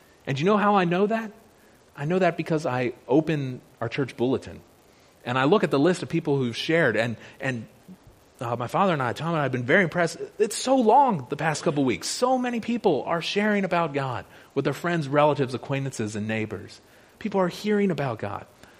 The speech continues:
So many of us are praying for one person. Who's your one that we're going to share with this year? And it's encouraging to see so many who are thinking about that and praying that way. There's people who are coming to know him through the ministry of our church, but through others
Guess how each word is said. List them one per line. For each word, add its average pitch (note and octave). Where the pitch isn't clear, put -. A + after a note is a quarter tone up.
So G3+
many G#3
of G3
us F#3
are D#3
praying F3+
for A#2
one E3
person. C3
Who's E3
your F3+
one D#3+
that C3
we're F3
going G3+
to F#3+
share F3+
with C3+
this A#2
year? F#2
And -
it's B2+
encouraging E3+
to C#3+
see F3+
so F3+
many E3+
who D3+
are D3
thinking F#3+
about C3+
that G2+
and G2
praying C#3+
that G2
way. F2+
There's C#3
people G3
who G3+
are F#3+
coming G3
to G3+
know G3+
him G#2+
through F3+
the F3+
ministry G#3+
of F#3
our G3+
church, G#3+
but G#3+
through B3
others A3+